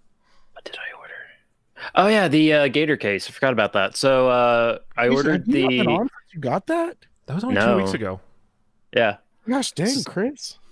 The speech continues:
Speaker 1: Yeah,
Speaker 3: It's
Speaker 1: so
Speaker 3: been a
Speaker 1: I
Speaker 3: year, guys. <laughs>
Speaker 1: Yeah, it's been a whole year since I've
Speaker 2: It
Speaker 1: been
Speaker 2: was
Speaker 1: on.
Speaker 2: last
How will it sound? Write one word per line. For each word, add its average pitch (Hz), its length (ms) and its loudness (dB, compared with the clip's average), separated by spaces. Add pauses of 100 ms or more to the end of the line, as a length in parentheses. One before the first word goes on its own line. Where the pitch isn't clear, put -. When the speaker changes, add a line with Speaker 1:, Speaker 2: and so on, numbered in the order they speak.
Speaker 1:
Yeah, 110 320 0
Speaker 3:
It's - 120 0
Speaker 1:
so 120 200 4
Speaker 3:
been 160 200 4
a 143 160 0
Speaker 1:
I 117 80 2
Speaker 3:
year, 139 260 -2
guys. 107 480 -4 (300)
<laughs> - 280 -8
Speaker 1:
Yeah, - 200 4
it's - 120 2
been 156 140 4
a 131 100 4
whole 127 300 2
year 131 300 2
since 123 180 -6
I've 120 60 2
Speaker 2:
It 240 60 4
Speaker 1:
been 262 80 4
Speaker 2:
was 262 100 4
Speaker 1:
on. 127 180 2
Speaker 2:
last 208 300 -2